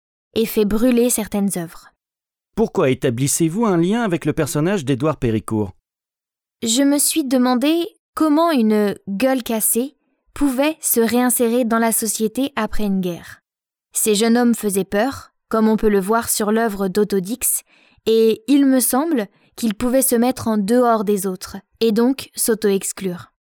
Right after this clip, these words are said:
Speaker 1: C'est ce qui est raconté dans le roman de Pierre Lemaître à travers ce personnage.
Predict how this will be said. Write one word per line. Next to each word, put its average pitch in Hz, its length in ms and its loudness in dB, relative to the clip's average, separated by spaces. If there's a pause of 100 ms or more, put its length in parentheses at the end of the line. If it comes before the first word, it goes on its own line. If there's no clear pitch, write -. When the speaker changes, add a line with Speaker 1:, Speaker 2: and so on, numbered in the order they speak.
(480)
Speaker 1:
C'est 226 260 0
ce - 160 0
qui 254 200 0
est 254 60 4
raconté 226 500 0
dans 240 140 2
le 233 100 4
roman 214 340 2
de 214 120 2
Pierre 220 280 -2
Lemaître 208 460 -2 (320)
à 240 140 -2
travers 214 360 -2
ce - 120 -4
personnage. 185 680 -8